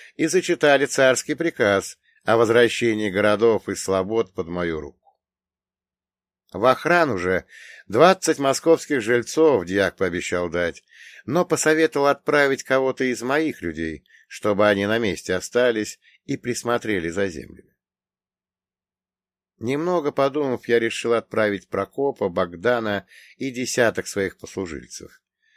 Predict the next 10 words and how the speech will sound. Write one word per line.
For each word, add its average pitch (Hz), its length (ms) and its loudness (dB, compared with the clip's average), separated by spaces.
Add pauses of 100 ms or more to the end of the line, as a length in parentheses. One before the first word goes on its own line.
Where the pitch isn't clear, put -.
(380)
Сговорились, 151 640 4
что 131 260 -2
ждать 107 360 2
моих 104 240 -2
людей 151 360 0
будут 127 420 -4
после 123 380 -2
заутренней, 82 720 -4
через 98 380 -8
день. - 260 -20